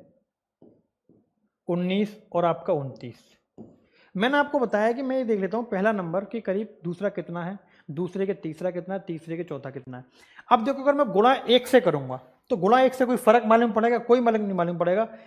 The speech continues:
गुणा एक प्लस तीन, गुणा दो माइनस पाँच, गुणा तीन माइनस बीस हो जाएगा, बहुत लंबा गैप आ जाएगा। फिर मैं करूँगा गुणा दो से, गुणा दो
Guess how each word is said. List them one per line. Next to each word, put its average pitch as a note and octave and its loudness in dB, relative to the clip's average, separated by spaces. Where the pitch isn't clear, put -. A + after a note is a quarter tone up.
गुणा G3 4
एक G3 2
प्लस F#3+ 4
तीन, A#3+ -4
गुणा F3 0
दो E3 -2
माइनस D#3+ -4
पाँच, G3+ -2
गुणा F3 0
तीन D#3+ -6
माइनस D#3 -6
बीस F#3+ -6
हो G#3 -4
जाएगा, G3 -4
बहुत D3 -4
लंबा G#3+ 0
गैप G#3+ 0
आ G3 2
जाएगा। F#3+ -2
फिर B3 6
मैं C4+ 4
करूँगा B3 4
गुणा A#3 8
दो E3+ 0
से, G3+ -10
गुणा G#3 6
दो G#3+ 4